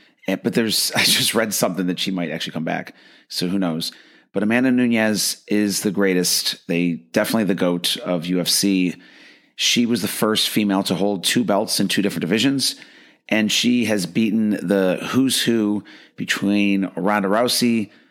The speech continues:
Valentina Shevchenko, which is my favorite fighter, and, uh, Miesha Tate, and all the big ones. Now, if you don't know some of these names, that's okay. But she beat everybody. And there's not much I <laughs> can really say about her. She just,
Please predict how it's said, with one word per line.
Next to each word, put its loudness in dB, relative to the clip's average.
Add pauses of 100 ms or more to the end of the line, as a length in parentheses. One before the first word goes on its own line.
(320)
Valentina 0
Shevchenko, 0
which 0
is 0
my 2
favorite 2
fighter, -2 (640)
and, 0
uh, 2
Miesha -2
Tate, 0
and -2
all 2
the 0
big 0
ones. 0
Now, 2
if -4
you 0
don't 2
know 0
some -2
of 0
these 0
names, 2
that's -2
okay. 0 (480)
But 0
she 2
beat 0 (680)
everybody. -2 (800)
And 0 (680)
there's 0
not 2
much 0
I 2
<laughs> -
can 2
really 2
say 2
about 0
her. 0
She 0
just, -2